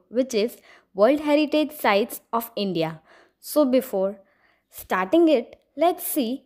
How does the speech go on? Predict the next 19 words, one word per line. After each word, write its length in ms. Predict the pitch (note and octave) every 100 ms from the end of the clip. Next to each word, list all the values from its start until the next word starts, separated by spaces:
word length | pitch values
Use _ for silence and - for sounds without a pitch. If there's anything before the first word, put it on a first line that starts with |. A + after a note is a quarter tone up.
| _
what 260 | C#4+ D#4+ E4
we 80 | F4+
are 140 | E4
going 320 | C4 C4+ C#4
to 140 | C4+ C#4+
study 580 | - A#3 G#3 G#3 A3+ _ _ -
about 520 | A#3 G3 F#3+ G#3 - _ - _
World 220 | A3+ C4
Heritage 440 | D#4 D#4 D#4 D#4+ C#4+
Sites 440 | - A#3+ A#3 -
of 160 | A#3 -
India. 460 | G#3+ F#3+ D#3+ E3 - _ _ _
So 480 | - A#3+ G3+ G#3 - - -
in 280 | A#3 A#3 A3
today's 380 | A#3+ C#4+ F4 A#3+
video, 440 | A#3+ G3+ F#3+ A#3 _ _
we 200 | G3+ A#3+
will 280 | C4 D#4 D#4 - _ _ -
start 560 | - - B3 G#3 -